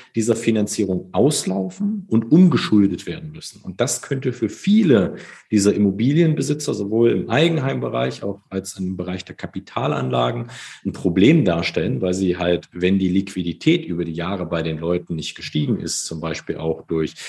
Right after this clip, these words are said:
die eigenen beruflichen Verhältnisse oder ähnliches, das dazu führen kann, dass jetzt sehr, sehr viele Immobilienfinanzierungen platzen und auf einmal der Markt wieder mit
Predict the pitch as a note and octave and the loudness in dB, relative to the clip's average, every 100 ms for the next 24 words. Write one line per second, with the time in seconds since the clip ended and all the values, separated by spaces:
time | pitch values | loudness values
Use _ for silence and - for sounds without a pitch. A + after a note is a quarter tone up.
0 | - - D#2 D#2 F2+ F2+ E2 E2+ F2 F#2+ | -14 -8 0 2 4 2 2 -2 -2 -4
1 | F2 E2 D#2+ F#2 C3+ G#2+ E2+ D2+ D#2 C3 | -6 -8 -2 2 4 2 -4 -4 -2 0
2 | D3 F2 F2+ A#2+ - - - - - - | 0 0 -2 -4 -8 -14 -6 -4 -2 -4
3 | - - - F#2+ A2+ A#2 D3+ G3 C#3+ G2 | -8 -8 2 4 4 2 0 0 0 -2
4 | - - - F#2+ F#2 - E2+ E2 D#2+ F2 | -2 -4 2 2 2 -2 -4 -4 -6 -2
5 | F2+ G2 F2+ F2 E2+ - E2 D#2 - - | 2 2 2 -4 -6 -4 -6 -6 -8 -2
6 | E2+ - D#3+ F#3+ - - - - G#2 G#2 | -2 -2 -4 -4 -6 -16 -16 0 2 2
7 | G2+ G2 F#2 E2+ D#2+ E2 C#3+ - G#2+ G#2+ | 4 4 4 4 2 0 0 -2 0 4
8 | C3 B2+ G2+ B2+ - - | 4 4 2 2 -2 -12